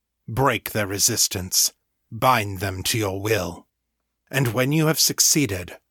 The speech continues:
when they will worship at your feet and beg to give you their blood, then bring them to me, and I will make a spectacle of them before my rivals."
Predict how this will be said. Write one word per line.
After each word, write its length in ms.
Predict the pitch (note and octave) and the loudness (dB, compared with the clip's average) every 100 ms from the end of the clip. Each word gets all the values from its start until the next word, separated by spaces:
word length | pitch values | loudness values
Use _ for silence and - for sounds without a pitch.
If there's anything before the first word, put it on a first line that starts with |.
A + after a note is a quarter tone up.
| _ _ - | _ _ -2
when 160 | C3+ | 0
they 120 | B2+ B2 | 4 4
will 240 | C3+ B2 | 4 2
worship 640 | A#2 C3+ A2 - F#2+ - | 2 2 4 0 -2 -4
at 180 | A#2 - | -6 -4
your 140 | G#2 | -6
feet 520 | F#2+ - B2 F#2 - - | -6 -2 -2 -2 -6 -6
and 260 | A#2 G#2+ - | -6 -6 0
beg 340 | C3+ A2+ F#2 | 2 2 0
to 120 | - | -4
give 220 | G#2 G#2+ G2 | -2 -2 -2
you 100 | G2 | -2
their 200 | G#2 F#2+ | -2 -2
blood, 560 | A2+ A#2 G#2+ F2 - _ _ _ _ _ - | 2 4 4 0 -8 _ _ _ _ _ -10
then 300 | B2 C#3+ D3+ | 0 2 2
bring 360 | B2+ D#3 C3 G#2 | 4 4 4 0
them 220 | G2 G2 | -4 -4
to 140 | - | -2
me, 440 | A#2 A#2+ G2+ E2+ D2+ _ _ - | 2 2 2 -2 -12 _ _ -6
and 160 | G#2+ | -2
I 120 | G2 | 0
will 160 | G2+ A2+ | 0 -2
make 220 | A2+ A2 | -2 -2
a 40 | - | 2
spectacle 760 | - - C#3 - G2 - G2 | 2 2 -2 -2 -12 -8 -8
of 140 | F#2 | -6
them 200 | G2+ F#2 | -6 -6
before 380 | F#2 F#2 - G2 | -6 -4 0 0
my 180 | F#2+ G2+ | 0 -2
rivals." 800 | G#2 G#2+ G2 D#2+ F2 F2 - - | 0 0 0 -4 -10 -2 -2 -2